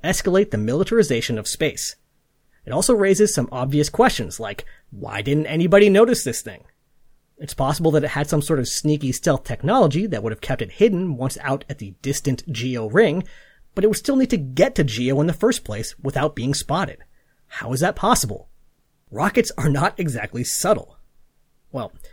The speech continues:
put that thought on hold for a moment as we once again do a little time traveling, this time back to nineteen ninety-eight. On July thirty-first, nineteen ninety-eight, amateur satellite observer Ed Cannon noticed something interesting.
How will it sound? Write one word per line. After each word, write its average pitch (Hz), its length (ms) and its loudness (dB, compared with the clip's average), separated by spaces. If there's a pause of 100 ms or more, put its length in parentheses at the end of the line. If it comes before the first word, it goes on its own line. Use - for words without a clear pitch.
(320)
put 277 160 4
that - 160 2
thought 170 160 6
on 135 80 2
hold 160 300 4
for 107 120 -8
a 95 40 -8
moment 104 360 -8
as - 140 -8
we 110 80 -4
once 208 240 0
again 165 360 -2
do 110 140 -6
a 107 40 -10
little 135 220 -2
time 254 280 2
traveling, 139 560 0 (320)
this 214 220 4
time 220 360 0
back 156 240 0
to 190 140 0
nineteen 123 460 0
ninety-eight. - 600 -10 (1500)
On 147 100 2
July 160 320 4
thirty-first, 247 720 0
nineteen 165 380 2
ninety-eight, 190 560 0 (260)
amateur 226 380 2
satellite 170 480 2
observer 120 580 -2
Ed 160 280 2
Cannon 147 580 -4
noticed 147 420 0
something 233 440 -2
interesting. - 520 -6